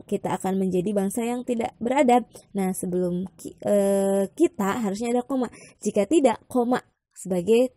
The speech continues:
penanda, eh, keterangan mendahului induknya. Sehingga jawaban pasangan yang salah di-, kita temukan di C dan, eh, nomor enam belas, enam dan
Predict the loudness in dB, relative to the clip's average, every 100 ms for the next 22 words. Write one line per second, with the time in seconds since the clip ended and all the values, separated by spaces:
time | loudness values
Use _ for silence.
0 | _ -6 -4 -2 -4 -8 _ _ _ _
1 | _ -6 -4 -4 -6 -8 _ _ _ _
2 | _ _ -12 -4 -4 -2 -2 -2 -2 0
3 | 0 2 0 -2 _ _ _ -6 -2 -2
4 | -2 0 0 0 -2 -6 -14 -20 -10 -2
5 | 4 6 6 6 4 2 -2 -2 -2 -2
6 | -2 0 0 -2 -4 -6 -6 -4 -2 -4
7 | -4 -2 -2 -2 -4 -2 -2 -4 -6 -12
8 | _ _ _ _ _ _ _ _ -4 0
9 | 2 2 0 0 2 0 0 0 2 2
10 | 2